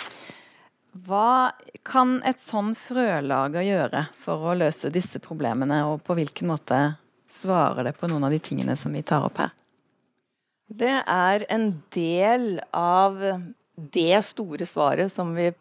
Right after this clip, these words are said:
Speaker 2: må finne. Ehm, frølageret på Svalbard, ehm, er et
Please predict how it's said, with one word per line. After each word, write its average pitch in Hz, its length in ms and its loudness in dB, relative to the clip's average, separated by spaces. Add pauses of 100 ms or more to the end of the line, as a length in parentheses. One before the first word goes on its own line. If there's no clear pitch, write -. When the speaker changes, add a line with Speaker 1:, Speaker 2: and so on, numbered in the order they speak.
(220)
Speaker 2:
må 165 260 0
finne. 175 460 0 (640)
Ehm, 185 540 2 (160)
frølageret 170 640 0
på 214 100 -8
Svalbard, 202 560 2 (280)
ehm, 180 760 0 (220)
er 185 420 4
et 196 200 -2